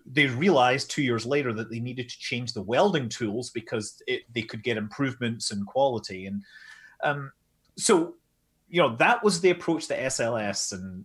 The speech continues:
and traditional rocket science or aerospace takes. It's build the machines to build the thing and take a lot longer. Whereas Elon's just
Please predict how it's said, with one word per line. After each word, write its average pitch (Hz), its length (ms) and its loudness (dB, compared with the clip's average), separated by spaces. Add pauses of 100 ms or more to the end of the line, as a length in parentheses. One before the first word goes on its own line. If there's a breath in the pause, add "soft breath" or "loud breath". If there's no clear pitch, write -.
and 107 160 -6
traditional 123 480 -2
rocket 107 360 -2
science 95 440 -6
or 92 160 -10
aerospace 110 560 -6
takes. - 340 -16
It's - 200 -18 (460 loud breath)
build 202 240 4
the 208 80 2
machines 160 400 -2
to 110 100 -10
build 127 260 0
the 101 80 -8
thing 101 480 -2 (400)
and 107 320 -4
take 117 220 -8
a 117 40 -6
lot 101 200 -4
longer. 98 280 -8
Whereas 120 540 2
Elon's 151 420 6
just - 280 -2